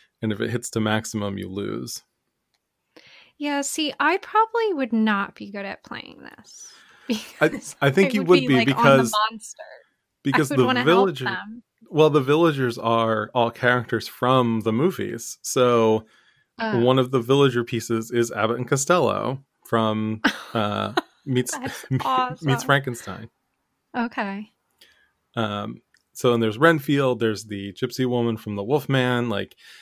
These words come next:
Speaker 1: um, it's, it's a very, very fun game, and you do, it's not that you get to play as the monster, but the monsters do move around the board, and you get to interact with them in,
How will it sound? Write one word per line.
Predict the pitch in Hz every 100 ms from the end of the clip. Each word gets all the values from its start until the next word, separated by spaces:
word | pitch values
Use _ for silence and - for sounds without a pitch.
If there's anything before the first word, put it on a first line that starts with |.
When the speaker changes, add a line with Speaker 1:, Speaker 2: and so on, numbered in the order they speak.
| - _ _ -
Speaker 1:
um, | 117 117 104 104 110 120 _ _ _ _ _
it's, | 151 139 - -
it's | 151
a | 160
very, | 123 135 147
very | 139 127
fun | 123 120 113
game, | 113 110 107 107 107 - -
and | 120 113 110 107 104
you | 139 120
do, | 113 135 131 127 _ _ _
it's | - 139
not | 160
that |
you | 143
get | 135
to | 117
play | - 123
as | 113 -
the | 101
monster, | 104 104 107
but | 113
the | 117
monsters | 120 123 - 110 95
do | 113
move | 110 120 107
around | 107 104
the | 104
board, | 98 110 107 104
and | 110
you |
get | 110 120
to | -
interact | 113 101 95 -
with | 101
them | 104 98
in, | 101 113